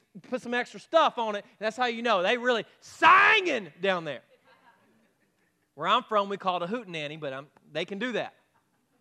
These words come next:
Some of you are gonna have to Google what a hootenanny is. It's,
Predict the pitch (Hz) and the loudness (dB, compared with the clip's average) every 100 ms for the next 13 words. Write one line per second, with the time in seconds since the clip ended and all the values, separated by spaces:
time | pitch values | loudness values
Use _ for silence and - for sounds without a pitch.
0 | _ _ _ _ _ _ _ - 151 147 | _ _ _ _ _ _ _ -18 -14 -12
1 | 147 156 156 139 170 151 143 143 156 147 | -10 -12 -12 -12 -10 -10 -10 -10 -14 -14
2 | 135 127 120 95 127 110 _ | -18 -16 -18 -20 -20 -20 _